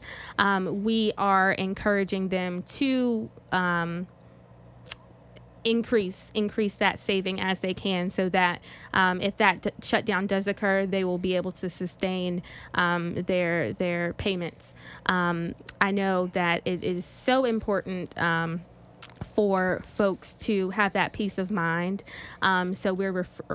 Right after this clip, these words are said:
referring our, uh, members to our, um, partner,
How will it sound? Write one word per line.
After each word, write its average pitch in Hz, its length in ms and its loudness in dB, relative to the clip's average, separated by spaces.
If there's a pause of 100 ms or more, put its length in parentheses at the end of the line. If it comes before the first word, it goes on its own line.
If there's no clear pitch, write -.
referring 240 560 4
our, 190 320 2
uh, 175 320 -2
members 196 720 -4
to 180 500 0
our, 165 500 2
um, 165 420 -2 (440)
partner, 254 420 4